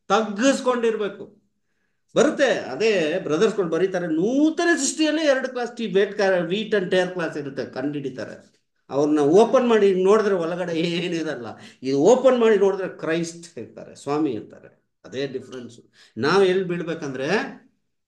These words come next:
ವೀಟ್ ಕ್ಲಾಸ್ ಅಲ್ಲಿ ಬೀಳ್ಬೇಕು. ವೀಟ್ ಕ್ಲಾಸ್ ಅಲ್ಲಿ ಮಾಡ್ಬೇಕಾದ್ರೆ ಏನ್ ಮಾಡ್ಬೇಕು ನಾವು? ಮಾರ್ಬೇಕು, ನಮ್ಮ ಹತ್ರ ಇರೋ ವಿಷಯಗಳನ್ನ ಮಾರ್ಬೇಕು, ನಮ್ಮ ಟೈಮ್ ಮಾರ್ಬೇಕು, ನಮ್ಮ,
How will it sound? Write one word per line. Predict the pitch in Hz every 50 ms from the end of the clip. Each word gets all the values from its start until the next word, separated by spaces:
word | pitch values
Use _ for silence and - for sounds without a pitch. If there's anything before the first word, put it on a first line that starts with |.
| _ _ _ _ _ _ _ _ _ _ _ _ _ _ _ _ _ _ _ _ _ _ _ _ _ _ _ _
ವೀಟ್ | 104 113 110 110 _
ಕ್ಲಾಸ್ | - 85 85 - - -
ಅಲ್ಲಿ | - - _
ಬೀಳ್ಬೇಕು. | - - - _ _ _ _ _ _ _ _ _ _ _ _ _ _ _ _ _ _ _ _ _ _ -
ವೀಟ್ | 135 143 143 135
ಕ್ಲಾಸ್ | 139 135 135 131 151
ಅಲ್ಲಿ | 131 127 120
ಮಾಡ್ಬೇಕಾದ್ರೆ | 117 123 123 123 113 104 107 92 85 90 87 87 104 131 175 220 214 - - - - - _ _ -
ಏನ್ | 147 165 165
ಮಾಡ್ಬೇಕು | 147 135 120 107 107 98 95 - 104
ನಾವು? | 98 98 98 101 101 135 190 233 - - - - _ _ _ _ _ _ _ -
ಮಾರ್ಬೇಕು, | 82 92 113 120 127 139 139 143 147 143 143 139 147 143 139 - - 131 123 - - - _ _ _ _ _ -
ನಮ್ಮ | 110 113 117 117
ಹತ್ರ | 113 110 - 135
ಇರೋ | 135 127 120 123 135 135
ವಿಷಯಗಳನ್ನ | 123 120 117 117 - 139 135 131 131 127 127 127 123
ಮಾರ್ಬೇಕು, | 123 117 107 110 110
ನಮ್ಮ | 107 104 104 - -
ಟೈಮ್ | 120 127 127 127 117
ಮಾರ್ಬೇಕು, | 110 104 98 98 98 95 - 104 95
ನಮ್ಮ, | 95 95 98 98